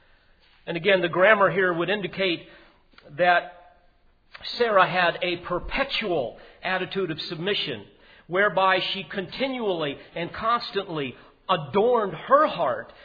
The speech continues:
with the imperishable quality of a gentle and quiet spirit.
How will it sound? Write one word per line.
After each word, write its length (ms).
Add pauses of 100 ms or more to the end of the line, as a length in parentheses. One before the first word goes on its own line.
(100)
with 240
the 160
imperishable 800
quality 400
of 80
a 20
gentle 320
and 100
quiet 380
spirit. 560